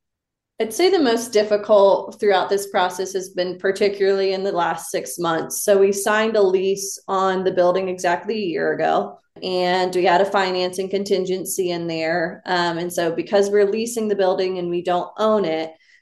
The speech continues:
um, that created a lot of barriers and access to capital for leasehold improvements. And so pretty early on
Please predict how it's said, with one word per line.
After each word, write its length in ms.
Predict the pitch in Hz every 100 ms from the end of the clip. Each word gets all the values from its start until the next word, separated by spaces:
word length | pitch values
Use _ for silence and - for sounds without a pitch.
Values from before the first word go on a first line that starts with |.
| _
um, 360 | - 175 170 165
that 260 | 202 175 -
created 320 | 220 202 196
a 80 | 185
lot 300 | 180 175 180
of 180 | 185
barriers 640 | 175 165 170 165 156 151 165
and 180 | 156
access 480 | 170 160 160 170 165
to 100 | -
capital 540 | 175 160 160 - 160 156
for 160 | 170
leasehold 440 | 160 165 - 175 156
improvements. 840 | 151 - 147 - 135 - - -
And 160 | 175 170
so 560 | 180 170 165 160 - - _ _ _ _ _ _ _
pretty 280 | - 359 311
early 280 | 269 262 254
on 380 | 220 226 247